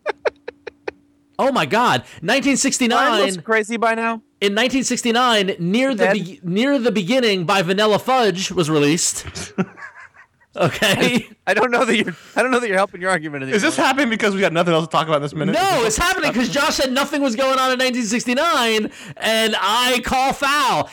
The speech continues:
Speaker 1: In nineteen sixty-nine, The Who released Tommy.
Speaker 2: No.
Speaker 1: Yes.
Speaker 2: No,
Speaker 1: Yes.
Speaker 2: that's too, sixty-eight.
Speaker 1: No, it's nineteen sixty-nine, May nineteen sixty-nine. Look it up.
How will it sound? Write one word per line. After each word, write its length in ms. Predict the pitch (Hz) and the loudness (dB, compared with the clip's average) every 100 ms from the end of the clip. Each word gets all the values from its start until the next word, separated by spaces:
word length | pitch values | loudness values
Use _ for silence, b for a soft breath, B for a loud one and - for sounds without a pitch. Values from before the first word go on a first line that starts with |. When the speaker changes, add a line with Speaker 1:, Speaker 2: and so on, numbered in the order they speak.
| 170 | -4
Speaker 1:
In 120 | 214 | -2
nineteen 440 | 247 330 - 320 277 | 0 0 0 0 0
sixty-nine, 1120 | 330 - 302 262 311 359 294 220 202 202 190 b b b b b _ _ _ - | 0 -2 -2 0 2 2 2 0 0 0 -4 b b b b b _ _ _ -8
The 200 | 196 233 | -2 0
Who 280 | 330 403 262 | 2 2 2
released 320 | 247 285 - | 0 0 0
Tommy. 520 | 311 285 160 101 98 _ _ _ _ _ _ _ _ _ _ _ _ | 0 0 -2 -6 -12 _ _ _ _ _ _ _ _ _ _ _ _
Speaker 2:
No. 480 | 175 143 120 123 - _ | -2 0 2 0 -4 _
Speaker 1:
Yes. 760 | 165 247 285 262 - - - - _ _ _ _ | 0 2 2 2 0 -2 -4 -12 _ _ _ _
Speaker 2:
No, 120 | 160 | 0
Speaker 1:
Yes. 180 | 180 - | 2 2
Speaker 2:
that's 240 | - - | 0 0
too, 240 | 156 135 127 _ _ _ - | -4 -8 -14 _ _ _ -20
sixty-eight. 420 | 151 147 123 107 _ _ | -12 -6 -6 -6 _ _
Speaker 1:
No, 160 | 185 247 | -2 0
it's 160 | 220 156 | 0 0
nineteen 360 | 226 254 269 | 0 2 2
sixty-nine, 720 | - 254 254 240 226 165 151 196 | 2 0 2 2 2 2 0 0
May 180 | 247 | 0
nineteen 300 | 254 240 226 | 2 0 0
sixty-nine. 800 | - 226 220 202 185 143 117 104 - _ _ _ _ _ _ | -2 -2 0 0 2 0 -2 -6 -16 _ _ _ _ _ _
Look 300 | 151 226 240 | -2 0 2
it 80 | 226 | 2
up. 280 | 208 135 | 2 -2